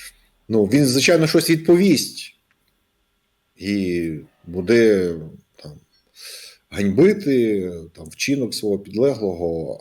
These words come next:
але ж, е, запитуватись треба у ключових там дієвих осіб і в суспільства,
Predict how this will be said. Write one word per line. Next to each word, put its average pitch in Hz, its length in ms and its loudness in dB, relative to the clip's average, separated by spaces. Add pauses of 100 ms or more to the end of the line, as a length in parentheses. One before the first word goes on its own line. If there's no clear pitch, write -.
але 104 360 0
ж, - 320 -6
е, 92 600 -2
запитуватись 123 680 -4
треба 127 400 -2
у 117 320 0 (1160)
ключових 127 600 2 (180)
там 80 180 -18 (100)
дієвих 110 340 2
осіб 156 320 0
і 101 60 -2
в 82 80 -6
суспільства, 139 680 -2